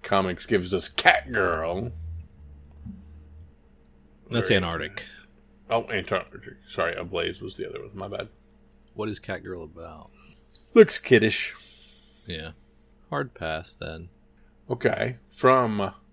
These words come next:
Speaker 2: Action Lab, we have Hamlin, number one, uh, from Cristiano Del Monte and Francisco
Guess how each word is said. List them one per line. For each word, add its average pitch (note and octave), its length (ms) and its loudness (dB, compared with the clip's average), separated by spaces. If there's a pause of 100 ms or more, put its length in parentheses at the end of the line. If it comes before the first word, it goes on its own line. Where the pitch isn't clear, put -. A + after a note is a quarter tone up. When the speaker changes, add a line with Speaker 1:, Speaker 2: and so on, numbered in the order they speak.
(360)
Speaker 2:
Action C#3 520 6
Lab, F#2 520 0
we G#2+ 140 0
have G#2 300 -2 (260)
Hamlin, G2 840 4
number G2 300 2
one, G2 480 0 (960)
uh, - 460 -8 (340)
from F#2 320 0
Cristiano A#2+ 580 4
Del G#2 200 4
Monte G#2+ 360 2
and G2 540 -2
Francisco A2 720 4